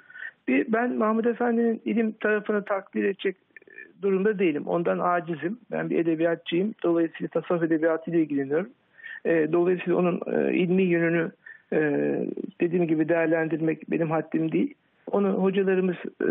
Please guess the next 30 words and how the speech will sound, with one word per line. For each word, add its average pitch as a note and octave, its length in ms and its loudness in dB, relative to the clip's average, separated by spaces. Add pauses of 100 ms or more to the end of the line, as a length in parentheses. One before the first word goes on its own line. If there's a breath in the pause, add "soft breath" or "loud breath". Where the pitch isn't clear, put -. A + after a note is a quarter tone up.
(120)
daha F3 200 2
iyi E3+ 160 0
bileceklerdir. C#3+ 640 -2
Ama A3 220 2
benim G#3+ 260 0
dikkatimi G3+ 400 -2
çeken F#3 320 -2
birkaç F#3 280 -4
husus F3+ 400 -4
var. F#3 180 0 (120)
Müsaade F#3 360 -2
ederseniz, E3+ 460 -4 (440)
e, D#3+ 120 2
onu F3 420 0
sizlerle C#3 400 -2
paylaşayım. C#3+ 580 -4 (760 soft breath)
E, F3 220 -2
bir G#3+ 100 0
kere, B3 180 2
e, G3+ 360 0
Mahmud G#3+ 340 2
Efendi G#3+ 420 0
ve G3+ 100 0
cemaatinin F#3+ 640 0 (160)
devlete F#3+ 760 -2
karşı D#3+ 480 -4
en A3 80 0
ufak F#3 380 -2
bir, G#3 160 -2 (400 loud breath)
e, D3+ 420 0